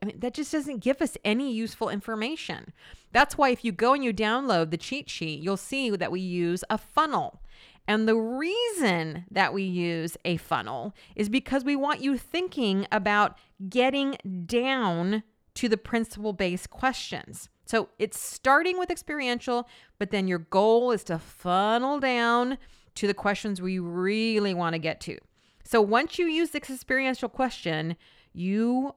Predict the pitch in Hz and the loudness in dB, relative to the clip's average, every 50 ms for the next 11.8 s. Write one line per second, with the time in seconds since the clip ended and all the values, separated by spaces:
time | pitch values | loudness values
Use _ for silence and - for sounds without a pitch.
0 | _ _ 247 262 240 240 202 190 190 196 196 208 220 220 - - 165 - 175 156 | _ _ -4 -2 0 0 2 2 2 0 -2 -2 -6 -8 -10 -12 -8 -6 -6 -4
1 | - 180 180 180 233 226 220 - - 233 226 226 226 226 - - - _ _ _ | -4 -4 -4 -2 -2 -4 -4 -4 -6 -4 -4 -2 -4 -4 -6 -12 -18 _ _ _
2 | _ _ _ 160 160 170 180 175 - 190 185 175 165 147 - - - 151 - _ | _ _ _ -8 -4 -4 -4 -2 -2 -2 -2 0 -2 -2 -4 -6 -8 -12 -18 _
3 | _ 175 185 175 175 170 170 170 - - 170 151 - - 151 139 - 156 135 135 | _ -2 -2 0 0 -2 -2 -4 -6 -6 -8 -8 -8 -10 -10 -10 -10 -10 -10 -12
4 | - - - - _ _ _ _ _ _ _ _ _ _ _ _ _ _ _ _ | -12 -12 -14 -16 _ _ _ _ _ _ _ _ _ _ _ _ _ _ _ _
5 | _ _ _ - - 185 196 190 - - - - - - - _ _ _ - - | _ _ _ 0 4 6 6 6 4 0 -6 -18 -20 -20 -20 _ _ _ -4 0
6 | 202 254 262 - - 202 160 147 - 135 - - - 85 - - - _ _ _ | 0 0 0 0 -4 -4 -4 -4 -6 -8 -10 -10 -12 -14 -14 -16 -20 _ _ _
7 | _ _ _ _ _ _ _ _ _ _ _ _ 165 170 208 277 311 - - _ | _ _ _ _ _ _ _ _ _ _ _ _ -2 2 2 2 2 0 -6 _
8 | _ _ _ _ _ _ - 185 185 180 160 156 156 165 202 - 180 180 170 165 | _ _ _ _ _ _ -2 2 4 4 4 6 4 4 2 2 2 2 2 2
9 | 165 190 190 - - _ - 180 175 175 190 214 269 339 302 185 160 160 165 165 | 2 2 2 2 -2 _ -10 -8 -8 -4 0 0 2 4 4 4 2 2 2 0
10 | 208 262 262 - 190 202 - - 190 - - - 202 - - - - - - 185 | 0 -2 -2 -4 -4 -2 -2 -2 -4 -4 -6 -6 -6 -6 -8 -14 -12 -4 -4 -4
11 | 185 - - 151 165 - - 269 262 - - 220 185 160 - | -4 -2 -6 -6 -6 -2 -2 -2 -2 0 -2 -2 -2 -2 -4